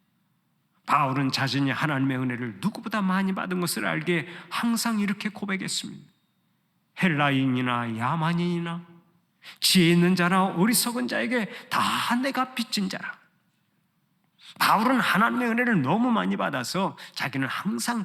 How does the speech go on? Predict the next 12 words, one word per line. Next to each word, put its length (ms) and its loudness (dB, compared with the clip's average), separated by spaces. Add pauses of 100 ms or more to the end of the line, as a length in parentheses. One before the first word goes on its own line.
(100)
빚진 320 -2
자의 200 -2
심정으로 480 -2
산다는 560 -6
고백입니다. 540 -10 (1500)
하나님의 540 2
사랑의 480 -2
빚진 360 0
자요, 380 2 (340)
은혜의 420 4
빚진 360 0
자요, 300 -6